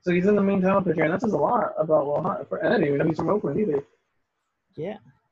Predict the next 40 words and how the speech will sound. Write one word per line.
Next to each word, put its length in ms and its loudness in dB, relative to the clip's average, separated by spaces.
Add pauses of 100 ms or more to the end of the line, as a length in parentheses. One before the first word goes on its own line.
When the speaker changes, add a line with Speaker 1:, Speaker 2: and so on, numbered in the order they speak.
(1200)
Speaker 2:
And 120 -8
Speaker 1:
So 80 -6
Speaker 2:
so, 100 2
Speaker 1:
good 80 8
on 80 8
him. 100 8
Speaker 2:
uh, 180 4 (280)
Speaker 1:
Congratulations, 360 -6
Will 180 -12
Hobbs. 200 -4 (680)
Speaker 2:
you 460 -4 (260)
recently 480 -2
bought 360 -2
the 320 -4
A 40 -4
E 220 -2
W 540 -2
wrestling 440 -4
ring, 180 -4
right? 240 -4 (640)
Speaker 1:
Yeah, 580 -2
I 80 -2
did. 500 -6 (920)
Speaker 2:
Have 180 -4
you 100 0
been 160 -2
able 340 -2
to 180 -10
find 460 -2
any 340 -4
of 360 -6
the, 300 -2
uh, 380 -6 (680)
action 120 0
Speaker 1:
Fuck 180 -2
Speaker 2:
figures? 260 2
Speaker 1:
no, 240 2
I 100 -2
have 160 0
n-, 400 -2